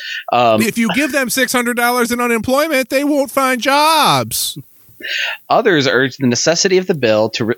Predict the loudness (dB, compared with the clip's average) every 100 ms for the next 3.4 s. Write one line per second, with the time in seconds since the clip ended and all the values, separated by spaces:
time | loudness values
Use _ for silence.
0 | 0 0 0 0 2 2 2 2 2 0
1 | -4 -2 -2 0 0 0 -2 -4 0 0
2 | 2 0 0 -4 -10 -18 -14 -10 -10 -6
3 | -6 -2 -2